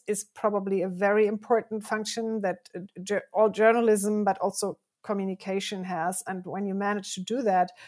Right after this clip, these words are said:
you are likely to have an impact with people. And that means that you need to focus on, on your audiences.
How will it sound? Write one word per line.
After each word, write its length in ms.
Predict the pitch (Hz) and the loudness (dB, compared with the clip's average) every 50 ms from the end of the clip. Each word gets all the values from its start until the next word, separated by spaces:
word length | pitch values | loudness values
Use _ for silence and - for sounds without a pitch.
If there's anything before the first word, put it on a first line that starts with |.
| - _ _ | -20 _ _
you 180 | 208 214 254 277 | -6 -2 2 4
are 200 | 269 254 262 254 | 6 6 6 6
likely 420 | 226 208 226 220 - - 247 220 | 8 6 6 4 2 -4 -6 -6
to 180 | - - 220 202 | -4 -4 -4 0
have 160 | 190 208 190 | 0 2 2
an 140 | 202 196 180 | 2 0 0
impact 400 | 185 190 - - - - - - | -2 -4 -6 -6 -8 -10 -8 -10
with 180 | 190 - - | -12 -12 -10
people. 380 | _ - 202 202 _ - - - | _ -6 -6 -6 _ -6 -6 -4
And 160 | 170 180 180 | -6 -6 0
that 240 | - 208 196 196 - - - | 4 4 4 4 0 -6 -4
means 320 | 208 202 196 202 190 - | -2 -2 -2 -2 -2 -2
that 240 | - 185 180 - - | -2 -2 -4 -2 -4
you 80 | 208 196 | -4 -2
need 220 | 190 214 226 214 | 0 0 -2 0
to 100 | - 208 | -2 -4
focus 460 | 196 - 214 196 190 196 196 185 - - | -2 0 0 0 0 0 -2 -4 -4 -2
on, 240 | 180 185 175 175 - - _ _ _ _ - | -4 -4 -4 -6 -10 -14 _ _ _ _ -2
on 140 | 202 202 190 | -2 0 2
your 120 | 190 175 | 2 2
audiences. 760 | 139 165 165 180 175 156 - 165 165 - - 185 - - - | 2 0 -2 -2 -2 -6 -10 -12 -12 -10 -10 -8 -8 -8 -10